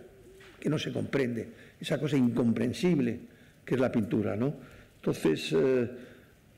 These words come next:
esa pintura que, que, que, que nos hace, en un cierto sentido,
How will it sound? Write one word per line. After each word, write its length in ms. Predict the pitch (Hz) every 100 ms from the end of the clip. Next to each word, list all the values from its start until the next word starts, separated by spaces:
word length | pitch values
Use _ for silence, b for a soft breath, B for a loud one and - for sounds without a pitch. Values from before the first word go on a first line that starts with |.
| -
esa 180 | 170 180
pintura 420 | 208 196 233 233
que, 420 | 220 180 180 180 -
que, 540 | 185 175 196 170 -
que, 500 | - 165 156 165 - -
que 180 | 185
nos 220 | 151 147 -
hace, 240 | 180 208
en 100 | 180
un 60 | 156
cierto 260 | 170 135
sentido, 640 | 135 123 151 143 135 113